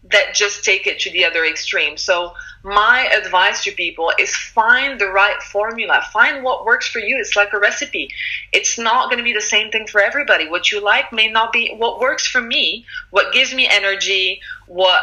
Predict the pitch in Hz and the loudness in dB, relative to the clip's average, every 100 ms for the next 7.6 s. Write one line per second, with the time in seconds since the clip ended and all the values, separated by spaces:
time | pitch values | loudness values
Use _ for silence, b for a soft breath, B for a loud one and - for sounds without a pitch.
0 | - 190 185 185 185 - 190 190 202 202 | 4 4 4 0 -4 0 0 2 2 2
1 | 214 208 - 226 220 190 180 180 - 208 | 0 0 -2 -4 -4 -2 0 -2 -6 -2
2 | 240 302 226 254 240 240 240 233 262 - | -2 0 2 0 0 -2 0 0 0 0
3 | 254 214 - 240 262 330 - - B B | -2 -2 -2 -4 -4 -6 -8 -14 B B
4 | - 254 262 320 349 370 349 330 240 269 | -2 0 0 0 0 0 2 0 2 2
5 | 247 254 - 240 226 208 - - 247 269 | 0 0 -2 -4 -4 -6 -2 0 2 0
6 | - 254 202 196 208 214 226 - - 247 | -2 0 2 2 2 0 0 -2 0 2
7 | 269 269 240 - - | 2 0 -2 -4 -6